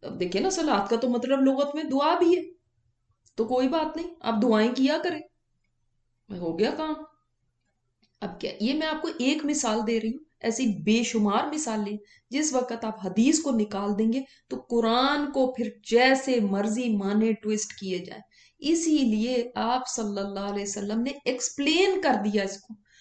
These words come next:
और यही चीज है जो उम्मत को मुत्तहिद करने वाली है। जब लोग अपनी मनमानियां करना चाहते हैं तो हदीस को निकाल देते हैं। इसलिए तो आप सल्लल्लाहु अलैहि वसल्लम ने फरमाया ना कि मैं अपने पीछे दो चीजें छोड़े जा रहा हूं,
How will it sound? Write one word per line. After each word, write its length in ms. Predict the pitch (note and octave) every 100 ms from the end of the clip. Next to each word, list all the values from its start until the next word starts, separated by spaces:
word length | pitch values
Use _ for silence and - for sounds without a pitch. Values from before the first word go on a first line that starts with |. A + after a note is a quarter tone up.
| _ -
और 140 | D4+
यही 500 | G#3+ B3 C4+ C#4+ F4+
चीज 340 | F4+ C4 A3+
है 100 | A#3
जो 260 | A3 A#3 A#3
उम्मत 300 | G#3 G3 A3+ -
को 80 | C#4
मुत्तहिद 560 | G#3 G3 A3+ G#3 C4+
करने 400 | - A3 F#3+ F#3+
वाली 260 | F#3 A3 A3+
है। 160 | A#3+ _ _ _ _
जब 360 | G#3+ B3 D4+ D#4
लोग 540 | D4 B3+ C4 C#4+ - -
अपनी 380 | A#3 - C4+ D4
मनमानियां 800 | B3 A3+ A3 G3 G3 A3 D#4 F#4+
करना 300 | F#4 B3 A#3
चाहते 320 | A3+ G#3+ G#3+
हैं 100 | A#3+
तो 80 | C4
हदीस 340 | A#3 F3+ G3
को 120 | G3+ A3
निकाल 360 | G3 G3+ G3+
देते 200 | G3 -
हैं। 60 | -
इसलिए 260 | D4+ - G#4
तो 100 | F#4
आप 100 | F4+
सल्लल्लाहु 320 | E4 D#4 D#4+
अलैहि 160 | D#4 D#4+
वसल्लम 120 | D4
ने 0 |
फरमाया 300 | C4+ C#4+ F4
ना 200 | F4+ D4+ - - - -
कि 60 |
मैं 160 | F4+ F#4+
अपने 220 | F#4+ F#4
पीछे 260 | F#4+ D#4 F#4+
दो 320 | - E4 G4
चीजें 280 | E4+ E4 F4
छोड़े 300 | D#4 C#4+ C4+
जा 140 | A#3+
रहा 100 |
हूं, 60 | G#3